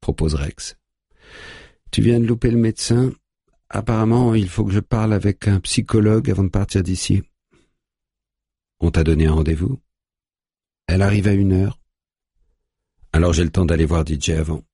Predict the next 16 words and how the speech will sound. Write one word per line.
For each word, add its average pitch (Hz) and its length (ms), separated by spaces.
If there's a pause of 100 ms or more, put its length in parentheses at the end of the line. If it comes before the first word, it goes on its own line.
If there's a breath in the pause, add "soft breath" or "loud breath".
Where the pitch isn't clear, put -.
(180)
déclare 78 420
Rex 80 400
en 78 80
se 82 160
rendant 76 300
compte 78 260
qu'il 71 180
a 76 60
une 78 120
réunion 78 440
des 69 320
A 80 240
A 73 180
dans 71 160
une 80 180
demi-heure. 78 580